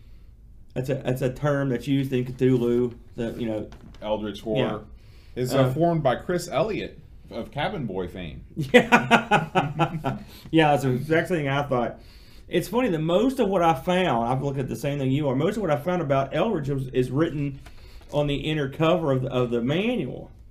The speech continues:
Speaker 1: Uh,
Speaker 2: Mm-hmm.
Speaker 1: it's, uh, it, the guys that run it are,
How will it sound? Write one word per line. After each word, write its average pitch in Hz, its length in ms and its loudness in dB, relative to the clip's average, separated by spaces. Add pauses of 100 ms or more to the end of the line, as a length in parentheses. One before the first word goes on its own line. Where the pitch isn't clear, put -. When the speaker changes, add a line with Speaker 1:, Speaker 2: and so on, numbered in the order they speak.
(140)
Speaker 1:
Uh, 127 40 -4
Speaker 2:
Mm-hmm. 127 360 0 (680)
Speaker 1:
it's, 151 320 -2
uh, 131 640 2 (480)
it, 147 260 -6
the 156 80 -4
guys 151 400 4
that 165 140 2
run 151 280 0
it 151 100 -2
are, 123 440 2